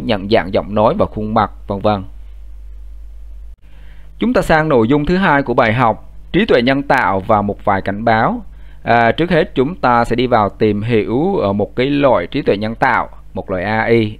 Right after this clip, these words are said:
đó là A I tạo sinh nha. Từ lúc ra đời cho đến thời điểm hiện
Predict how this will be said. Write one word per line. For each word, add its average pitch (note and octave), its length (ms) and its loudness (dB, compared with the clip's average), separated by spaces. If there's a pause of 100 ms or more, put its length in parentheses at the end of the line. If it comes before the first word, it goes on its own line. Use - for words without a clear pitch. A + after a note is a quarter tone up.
đó G2+ 180 -2
là A#2 260 -2
A G#2 200 -4
I G#2 300 -4
tạo F#2+ 240 -2
sinh A#2+ 340 -2
nha. A2+ 200 -2 (1700)
Từ D#3 120 6
lúc F3+ 200 4
ra D3+ 140 4
đời C3 320 6
cho C3+ 200 2
đến C#3 180 2
thời C#3+ 140 4
điểm A#2 140 4
hiện C#3 200 0